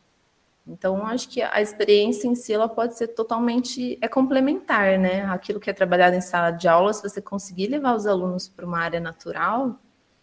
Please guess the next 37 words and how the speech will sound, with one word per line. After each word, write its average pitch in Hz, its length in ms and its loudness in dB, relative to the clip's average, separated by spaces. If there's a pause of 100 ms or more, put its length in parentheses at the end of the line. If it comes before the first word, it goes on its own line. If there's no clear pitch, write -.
(240)
eu 160 80 -4
acho 165 160 0
que - 80 -4
é 185 40 0
uma 185 60 0
experiência 190 720 2 (220)
extremamente 214 580 0
marcante. 190 840 0 (180)
Eu 160 140 -10
falo 175 300 4
por 214 180 6
mim 202 220 2
porque, 220 840 2
né, 185 280 -2 (600)
eu 160 140 -2
no 170 80 -2
meu 165 160 4
auge 165 320 6
dos 170 180 -2
trinta 175 380 0
e 170 60 -2
poucos, 208 580 2
eu 180 180 6
lembro 196 440 2
perfeitamente 220 920 -2
de 202 100 -8
uma 208 140 -2
visita 190 380 0
que 202 100 -4
eu 190 60 0
fiz 175 160 -6
no 180 80 -2
Cerrado 185 440 2
quando 214 200 -2
eu 220 60 2
era 220 120 0
criança. 190 800 -2